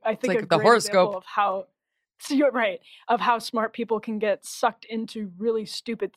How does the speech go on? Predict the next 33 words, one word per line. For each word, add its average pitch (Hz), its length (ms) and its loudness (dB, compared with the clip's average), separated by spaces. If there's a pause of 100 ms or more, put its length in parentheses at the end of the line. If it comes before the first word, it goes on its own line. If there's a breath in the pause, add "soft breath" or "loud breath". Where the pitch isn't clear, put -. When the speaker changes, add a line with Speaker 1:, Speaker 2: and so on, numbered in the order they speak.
Speaker 1:
things. 226 600 -4
Um, 202 400 0
I 208 80 -2
don't 214 200 -2
know. 202 200 -2
I'm 190 80 -4
not 220 160 -2
gonna, 220 160 -2
like, 185 220 -4
venture 214 260 -4
to 196 120 -8
guess 190 240 -4
about 196 180 0
Olivia's 190 380 -6
faith 190 260 -8
background 185 380 -4
or 190 40 -6
anything. 240 360 -2
I 180 80 -12
think 202 160 -12
that's - 260 -6
typical 202 640 -4
more 208 480 2
in 214 180 -4
general 208 360 0
now 185 260 -2
when 190 140 -12
people 208 240 -6
are 196 80 -2
sort 202 140 -10
of 190 120 -8
untethered 202 580 -4
from, 98 380 -6